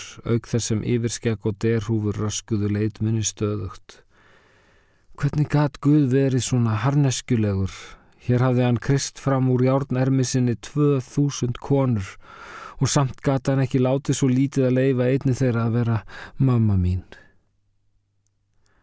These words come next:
Að lokum var ég farin að hata allar þessar þreyttu konur sem þrýstu sér utan úr náttsvertunni og inn í bjarma stöðvarinnar,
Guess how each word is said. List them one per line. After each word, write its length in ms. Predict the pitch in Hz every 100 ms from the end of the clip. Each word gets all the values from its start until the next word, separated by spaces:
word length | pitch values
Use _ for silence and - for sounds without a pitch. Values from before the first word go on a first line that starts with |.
| _ _ _
Að 240 | - 98 95
lokum 480 | 101 104 - 104 101
var 80 |
ég 160 | 101 92
farin 400 | - 110 110 104
að 140 | 101 101
hata 480 | 110 113 - 107
allar 240 | 104 101 95
þessar 240 | 107 107
þreyttu 540 | - 113 110 - 104 95
konur 480 | - 113 107 101 -
sem 160 | 107
þrýstu 560 | 101 120 120 - - 110
sér 240 | 117 110 117
utan 260 | 120 113
úr 80 | 110
náttsvertunni 920 | 113 110 - - 120 113 - 113 110 104
og 80 | 113
inn 140 | 120
í 80 | 107
bjarma 400 | 117 117 120 113
stöðvarinnar, 680 | - 117 117 120 117 113 -